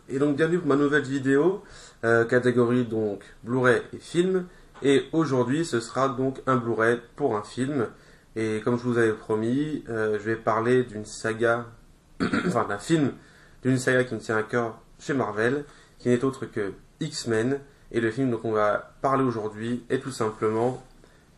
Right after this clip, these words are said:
X-Men Apocalypse. Alors, je vais vous montrer vite fait le Blu-ray, pour dire ce que je pense très rapidement, et après on rentrera plus en détail sur le Blu-ray, la partie spoil, la partie critique par rapport aux comics, comme d'habitude.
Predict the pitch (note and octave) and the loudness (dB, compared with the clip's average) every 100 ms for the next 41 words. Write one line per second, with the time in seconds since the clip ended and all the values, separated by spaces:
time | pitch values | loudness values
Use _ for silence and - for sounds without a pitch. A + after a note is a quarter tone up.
0 | _ _ D3+ C#3 - C#3 C#3+ D#3 D#3 - | _ _ -8 -6 2 6 6 4 -8 -2
1 | - E3+ E3 D#3+ C3 - - - - - | 4 4 4 0 -2 -6 -18 -20 -20 -20
2 | - - D3+ G#2+ - - _ _ _ - | -4 4 4 4 -2 -20 _ _ _ -20
3 | _ _ - - G3 F#3+ F3+ F#3 F3 E3 | _ _ -4 4 6 6 4 4 0 0
4 | E3+ D3+ C#3 B2 G#2+ B2+ - _ - A2 | -2 0 0 4 4 0 -8 _ -10 -4
5 | A#2 - A2+ - A#2 A2+ - D#3+ C#3 - | -2 -4 -8 -2 -2 0 4 6 6 4
6 | A2+ A2+ C3+ D3 G#2+ C3 B2 - A2 G#2+ | -2 0 2 2 0 0 -2 0 -2 -4
7 | A#2+ B2+ A2+ A2+ A2 A2 F#2+ G2 G2+ A2 | -4 -4 -2 -2 -2 -6 -8 -8 -2 4
8 | B2 B2+ A#2 G#2 - G#2+ - A2 A#2 A#2 | 4 4 2 -2 -8 -16 -4 0 2 2
9 | G#2+ G#2 - B2 A2+ A2 - - - - | 0 -6 -8 -8 -8 -10 -18 -20 -20 -14
10 | - D3 C#3+ C3+ C3 A#2 B2+ A#2+ A2+ A2 | -4 -4 -2 -2 2 2 2 0 0 0
11 | B2+ C#3 - - - - _ - _ _ | 0 -4 -12 -16 -20 -20 _ -20 _ _
12 | - D3 D#3+ E3 - | 2 4 4 -2 -4